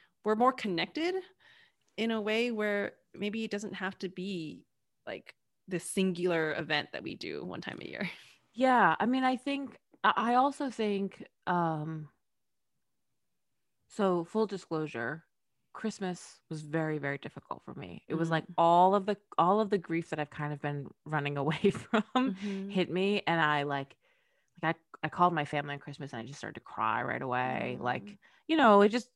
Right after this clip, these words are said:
Speaker 2: we all have these different moments. Like, I, I actually, when my kids napped on Christmas Day, I also took a nap, which, which helped. But the day after Christmas too, it just, like, it hit me how much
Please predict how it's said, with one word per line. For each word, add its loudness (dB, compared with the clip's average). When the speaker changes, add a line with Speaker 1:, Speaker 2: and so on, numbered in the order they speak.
Speaker 2:
we 4
all 8
have 0
these 0
different -6
moments. -6
Like, -6
I, 2
I 0
actually, -4
when -2
my -2
kids -8
napped -6
on -10
Christmas -10
Day, -4
I -2
also -6
took -10
a -6
nap, -6
which, -16
which -10
helped. -6
But -2
the -4
day 0
after -2
Christmas -10
too, -4
it -6
just, -12
like, -8
it -8
hit -8
me -2
how 0
much -4